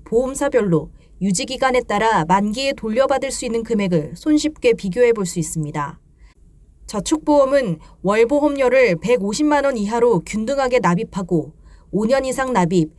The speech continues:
십 년 이상 유지를 가정할 때 소득세법에 따라 이자 소득세는 비과세가 적용됩니다. 비과세 적용을 받을 수 있는 최대 월 납입 보험료인 백오십만 원을 기준으로 예상 환급금을 조회해봤습니다.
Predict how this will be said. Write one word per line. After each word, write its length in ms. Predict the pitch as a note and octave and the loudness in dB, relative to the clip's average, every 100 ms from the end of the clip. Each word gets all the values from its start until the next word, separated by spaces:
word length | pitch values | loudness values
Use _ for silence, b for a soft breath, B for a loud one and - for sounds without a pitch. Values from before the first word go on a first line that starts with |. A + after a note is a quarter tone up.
| b | b
십 220 | - E4 | -8 0
년 220 | D#4+ D#4+ D4 | 4 4 2
이상 300 | C4 C4+ G3 | 0 -2 -2
유지를 400 | G3+ A#3 B3 B3 | -2 0 2 2
가정할 440 | F#3 F#3 A3+ F#3 | 0 -2 0 -2
때 340 | - G3+ C#3 b b b | 0 -2 -2 b b b
소득세법에 720 | - D#4 D#4 D#4+ D#4 C4 A#3+ | -2 0 2 0 2 2 2
따라 400 | A#3 F#3 D#3 C#3 b - | 2 0 0 -4 b -6
이자 240 | F3+ F#3 A#3+ | -2 0 0
소득세는 640 | B3 C#4 - A#3 A#3 G#3+ | -2 -10 -2 0 0 -2
비과세가 560 | - G3 B3+ B3 A#3 A#3 | -4 -2 -2 0 2 2
적용됩니다. 800 | G3+ F#3 G3 D#3+ C#3 C3+ B2+ - - _ b b b | -2 -4 -2 -2 -4 -10 -12 -18 -20 _ b b b
비과세 400 | - A#3 C#4+ D#4+ | -6 0 0 0
적용을 400 | D#4 B3+ C4+ C#4 | -2 -2 0 0
받을 280 | C4 G3+ B3 | 0 -2 -2
수 160 | A#3 B3 | -4 -4
있는 340 | G#3+ A#3 F#3 | 0 0 0
최대 340 | E3 D#4 D#4 D4+ | -2 -2 2 2
월 300 | G3 G#3+ A3+ | 2 2 2
납입 320 | F#3 A3+ A3+ | 2 0 -4
보험료인 680 | G3+ A3 G#3+ F#3+ G#3 E3 D3 | -2 -2 0 -2 -2 -4 -4
백오십만 580 | E3+ F#3+ A3+ C4+ C4 B3 | -4 0 -2 0 -2 0
원을 220 | A#3+ A#3 | 2 0
기준으로 560 | - F#3 F#3+ F3+ D#3 - B B - | 0 -2 0 2 0 -4 B B -2
예상 340 | F#3 A#3+ B3+ | 0 2 0
환급금을 520 | C#4 D4 D4+ C4 B3 | 0 0 0 0 -2
조회해봤습니다. 1000 | A#3+ G#3+ A3+ A3 E3+ - D#3 C#3+ C#3+ D#3+ | 0 2 2 2 -2 -2 -4 -4 -10 -10